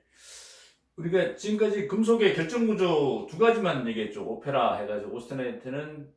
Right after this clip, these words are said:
에프씨씨, 페라이트는 비씨씨 얘기했는데요. 오늘은 헥사고널, 육각형, 조밀 육방이라는 것 같이 좀 말씀을 드리겠습니다.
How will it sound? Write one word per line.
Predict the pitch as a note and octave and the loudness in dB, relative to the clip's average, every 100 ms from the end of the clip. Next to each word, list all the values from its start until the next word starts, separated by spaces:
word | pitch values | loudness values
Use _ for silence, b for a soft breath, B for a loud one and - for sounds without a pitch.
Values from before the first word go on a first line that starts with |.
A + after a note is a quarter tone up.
| _ | _
에프씨씨, | A#2 A2 - - A2+ G#2 F#2 | -12 -12 -12 -14 -14 -12 -12
페라이트는 | - C3 C3 G#2+ A#2+ | -6 -2 0 -2 -6
비씨씨 | B2+ A#2+ C#3 - | -8 -8 -8 -6
얘기했는데요. | G#2+ G2+ F#2+ G2+ B2 - B B B B - | -6 -6 -8 -6 -6 -6 B B B B -6
오늘은 | G3 G#3+ F3+ - - | 0 2 2 -2 -6
헥사고널, | A#3 - G#3 E3 - G3 | -2 4 4 4 2 0
육각형, | - B3 - - B2+ - - _ _ _ _ | 0 4 4 2 -10 -10 -18 _ _ _ _
조밀 | - F#3 A3 | -2 0 2
육방이라는 | F#3 - A3 G#3 F#3 D#3 C#3 | 0 0 0 2 0 -2 -2
것 | B2 - - | -6 -6 -14
같이 | - - - F#2 - _ | -12 -10 -10 -16 -18 _
좀 | A3+ F#3+ | -18 -14
말씀을 | G#2 G#2 A2+ | -14 -12 -14
드리겠습니다. | - G#2 G2 - F#2 - | -12 -14 -14 -10 -10 -10